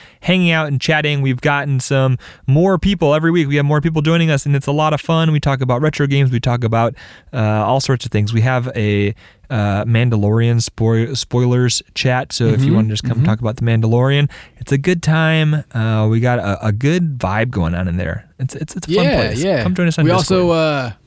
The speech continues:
Speaker 2: we also recently started a Pokemon Go channel 'cause for some reason
Speaker 1: Oh.
Speaker 2: I'm, I'm playing that lately. <laughs>
Speaker 1: Yeah, I, I muted that one. I muted that one. I'm not.
Speaker 2: Oh, really?
Speaker 1: I don't need, I don't need to know.
Speaker 2: You don't want
Speaker 1: Yeah,
Speaker 2: it to,
Speaker 1: I don't need to
Speaker 2: you don't
Speaker 1: know
Speaker 2: want it
Speaker 1: about it.
Speaker 2: spoiled?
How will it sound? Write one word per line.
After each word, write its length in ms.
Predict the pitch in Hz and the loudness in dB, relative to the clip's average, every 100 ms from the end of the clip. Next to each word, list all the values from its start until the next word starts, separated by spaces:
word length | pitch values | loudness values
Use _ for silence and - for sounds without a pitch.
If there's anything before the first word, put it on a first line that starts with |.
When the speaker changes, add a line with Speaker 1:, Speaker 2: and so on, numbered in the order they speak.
| _ - _ - | _ -20 _ -2
Speaker 2:
we 60 | |
also 180 | 160 165 | 0 2
recently 340 | 160 151 170 143 | 2 2 0 -2
started 260 | 156 147 | 0 0
a 60 | 131 | 0
Pokemon 520 | - 143 147 139 123 | 0 0 0 0 -2
Go 340 | 120 117 143 - - | -2 -2 -4 -8 -6
channel 480 | 170 156 170 196 - _ _ _ | -2 0 0 -4 -10 _ _ _
'cause 380 | - 135 117 104 | -4 -2 -2 -4
for 140 | - 117 | -6 -4
some 200 | 131 120 | 0 2
reason 320 | 117 180 120 | 2 2 0
Speaker 1:
Oh. 0 | |
Speaker 2:
I'm, 280 | 110 104 127 120 | -2 -6 -8 -6
I'm 120 | 120 | -2
playing 380 | - 127 110 107 | 0 0 -2 -4
that 220 | 101 113 | -4 -4
lately. 360 | 120 139 151 - - - - - _ | -4 -2 -4 -6 -20 -20 -20 -20 _
<laughs> 60 | - - - - - - - 320 | -6 -6 -10 -16 -20 -20 -4 -2
Speaker 1:
Yeah, 420 | 123 107 95 117 - - _ | 2 2 2 0 -4 -14 _
I, 60 | 139 | 0
I 20 | |
muted 380 | 156 151 139 120 | 2 2 2 2
that 200 | 104 87 | 0 0
one. 280 | 95 95 101 | -2 -2 -4
I 100 | 113 | -4
muted 260 | 117 110 101 | 0 0 0
that 160 | 95 | 0
one. 160 | 87 95 | 0 0
I'm 160 | 98 107 | 0 0
not. 120 | 98 | 2
Speaker 2:
Oh, 120 | 160 | 2
really? 400 | 135 139 165 123 | 2 2 2 0
Speaker 1:
I 20 | 104 | 0
don't 100 | 98 | -2
need, 120 | 104 | -4
I 100 | 104 | -2
don't 140 | 98 98 | -2 -2
need 180 | 95 | -4
to 80 | 113 | -2
know. 120 | 104 | 0
Speaker 2:
You 40 | 143 | 2
don't 120 | 143 | 2
want 120 | 135 | 2
Speaker 1:
Yeah, 40 | 135 | 2
Speaker 2:
it 40 | |
to, 40 | 135 | 2
Speaker 1:
I 20 | |
don't 120 | 143 | 0
need 140 | 131 117 | 0 0
to 60 | |
Speaker 2:
you 60 | 127 | 0
don't 100 | 127 | 2
Speaker 1:
know 20 | 123 | 2
Speaker 2:
want 120 | 123 | 0
it 20 | |
Speaker 1:
about 140 | 92 92 | -2 -2
it. 20 | |
Speaker 2:
spoiled? 380 | 113 127 139 | -2 0 -2